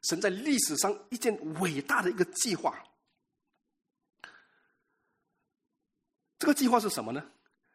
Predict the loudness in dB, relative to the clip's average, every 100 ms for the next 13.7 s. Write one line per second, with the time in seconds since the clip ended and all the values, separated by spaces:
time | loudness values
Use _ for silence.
0 | _ -2 0 4 2 2 -2 -2 -4 -18
1 | _ _ -6 -2 0 0 0 0 -2 -2
2 | -10 -12 _ -8 -6 -4 -4 -2 0 0
3 | 0 0 -4 -6 -10 -16 _ -20 -2 0
4 | 2 0 -2 0 2 2 2 -2 -6 -2
5 | -2 -4 -6 -4 -4 -4 -6 -6 -8 -12
6 | -2 -2 -2 -12 _ _ _ _ _ _
7 | _ _ _ _ -16 -14 -18 -20 _ 0
8 | 2 2 -2 -6 _ _ _ _ 2 4
9 | 2 0 4 4 2 -2 -2 -8 _ -2
10 | -2 0 -2 0 0 0 -2 -8 -6 -6
11 | -8 -12 -2 0 2 -2 -4 -2 -4 0
12 | 0 0 -2 -2 -6 -10 _ _ _ 0
13 | 0 -14 -20 _ _ 0